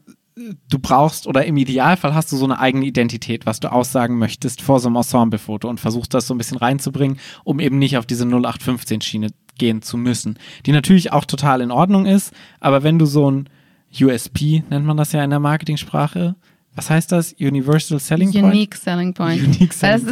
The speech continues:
Speaker 1: Point.
Speaker 2: dein, dein Unique, ist dein einzigartiger
Speaker 1: Macht
Speaker 2: Selling
Speaker 1: total
Speaker 2: Point.
Speaker 1: Sinn, ja.
Speaker 2: Ja, also das, was du gerade schon gesagt hast. <laughs>
Speaker 1: Ja,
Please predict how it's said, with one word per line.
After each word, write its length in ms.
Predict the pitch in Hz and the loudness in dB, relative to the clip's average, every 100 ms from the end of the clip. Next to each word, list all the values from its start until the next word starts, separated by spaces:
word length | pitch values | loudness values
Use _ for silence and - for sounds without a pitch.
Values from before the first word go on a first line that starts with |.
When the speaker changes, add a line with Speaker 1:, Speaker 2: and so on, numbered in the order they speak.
| 262 | 0
Speaker 1:
Point. 20 | |
Speaker 2:
dein, 220 | 233 233 | 2 2
dein 160 | 214 220 | 2 4
Unique, 480 | 226 226 247 269 - | 4 6 4 2 -2
ist 180 | 202 | -4
dein 160 | 208 196 | -2 0
einzigartiger 760 | 202 220 247 214 208 214 208 | 0 0 -2 -2 -2 -2 0
Speaker 1:
Macht 200 | 254 226 | 0 2
Speaker 2:
Selling 80 | 220 | 0
Speaker 1:
total 160 | 196 143 | 2 4
Speaker 2:
Point. 140 | 151 | 4
Speaker 1:
Sinn, 200 | 160 147 | 4 2
ja. 240 | 131 131 135 | -2 -4 -2
Speaker 2:
Ja, 260 | 220 196 - - | 0 0 -2 -4
also 160 | 190 | 0
das, 180 | 196 202 | 0 0
was 120 | 214 | -2
du 80 | 214 | 0
gerade 220 | - 208 | 0 0
schon 180 | 220 208 | 0 0
gesagt 380 | 196 208 208 - | 0 -2 -4 -2
hast. 280 | 175 - - | -4 -4 -16
<laughs> 60 | - - - - 220 - 311 - | -16 -16 -20 -4 -2 0 0 0
Speaker 1:
Ja, 240 | - 131 | -2 -2